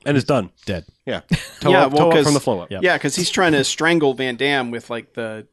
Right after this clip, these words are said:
Speaker 3: it's not the fiber wire, but it's, like, three of 'em. It almost looks like, like a workout thing.
Speaker 1: Right.
Speaker 2: <laughs> Mm-hmm.
Speaker 3: But he's got it around Van Damme's neck, and eventually
Speaker 1: I think that's actually, like, some kind of saw. I think that's actually a style of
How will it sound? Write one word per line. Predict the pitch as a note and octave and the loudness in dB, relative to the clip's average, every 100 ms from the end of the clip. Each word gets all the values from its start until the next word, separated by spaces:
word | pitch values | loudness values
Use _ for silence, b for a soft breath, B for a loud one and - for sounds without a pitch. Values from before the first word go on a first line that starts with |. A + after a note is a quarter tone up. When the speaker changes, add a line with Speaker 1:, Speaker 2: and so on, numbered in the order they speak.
| _ _ _ _ - | _ _ _ _ -12
Speaker 3:
it's | B2 | -4
not | F#3 F#3 | -2 -2
the | |
fiber | D#3+ D3 C#3+ | 0 0 0
wire, | B2 A#2 A2 | -2 -2 -4
but | A2+ | -6
it's, | A#2 | -8
like, | B2 A2+ | -8 -10
three | - C#3+ | -6 2
of | D3+ | 2
'em. | D#3 D3 | 4 2
It | |
almost | D3+ E3 D3 | 2 0 -2
looks | C#3 | -8
like, | B2+ | -4
like | C3 A2+ | -4 -2
a | A2+ | -6
workout | A2+ B2 C#3+ C#3 - | -4 -2 0 0 0
thing. | D#3 E3 B2 | -2 0 -2
Speaker 1:
Right. | F#2+ - - | -4 -6 -6
Speaker 2:
<laughs> | |
Mm-hmm. | F#3 F3+ F#3 | -6 -4 0
Speaker 3:
But | D#3 | 2
he's | D3 C#3+ | 2 2
got | D#3 D3 | 2 4
it | D3 | 4
around | C#3+ C#3+ | 4 2
Van | C#3 C3 | 2 2
Damme's | C#3 C3 B2 | 2 0 0
neck, | C3 C3 | -2 0
and | A#2+ | -2
eventually | B2+ B2 B2+ A#2+ A#2 - | -4 -2 -2 -2 -4 -8
Speaker 1:
I | |
think | B2+ G#3+ | -4 -2
that's | F3 | -2
actually, | D3+ C#3+ A2 | -4 -4 -6
like, | G#2 - | -6 -8
some | - G2+ | -12 -6
kind | G#2+ | -4
of | E2+ | -4
saw. | - F#2 D#2+ - _ - | -8 -6 -6 -10 _ -10
I | |
think | A2+ G#2+ | -6 -6
that's | G2+ | -6
actually | G#2+ G2+ F#2 F2 | -6 -6 -6 -8
a | D#2+ - | -12 -18
style | - F2+ E2+ | -8 -8 -6
of | E2 | -10